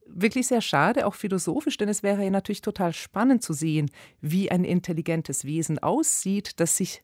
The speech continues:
ganz anders und in einer ganz anderen Umgebung entwickelt hat als wir. Wo also zum Beispiel das Gehirn und der Körper ganz anders funktionieren. Wie gesagt, schade, das werden wir bei Aliens wahrscheinlich nie erfahren.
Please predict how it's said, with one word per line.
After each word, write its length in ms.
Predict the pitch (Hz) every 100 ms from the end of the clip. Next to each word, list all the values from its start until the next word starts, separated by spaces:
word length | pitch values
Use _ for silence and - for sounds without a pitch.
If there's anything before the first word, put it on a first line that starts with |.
| -
ganz 240 | 160 160
anders 560 | - 208 247 170 147 -
und 140 | 165
in 80 | 165
einer 240 | 156 151
ganz 320 | 147 151 151 -
anderen 400 | 156 160 147 143
Umgebung 480 | 151 170 240 226 143
entwickelt 500 | 135 - 143 127 -
hat 240 | 127 -
als 220 | 135 -
wir. 280 | 131 131 - _ - - - _ -
Wo 80 | 139
also 240 | 143 -
zum 140 | 143
Beispiel 300 | 131 139 -
das 180 | 139 139
Gehirn 400 | 139 127 190 208
und 120 | 147
der 80 | 135
Körper 580 | 123 147 160 - 151 139 _
ganz 220 | - 139 -
anders 340 | 160 156 147
funktionieren. 800 | - 165 - 170 208 247 131 117 _ _ _ _ - - - - _ _ _ _ _ -
Wie 120 | 175
gesagt, 440 | 196 190 190 - -
schade, 480 | - 135 113 123 127 -
das 220 | 156 -
werden 280 | 139 156 143
wir 120 | 143
bei 260 | 131 123
Aliens 520 | 127 143 151 165 - -
wahrscheinlich 380 | 143 139 147
nie 100 | 165
erfahren. 480 | 151 156 170 131 127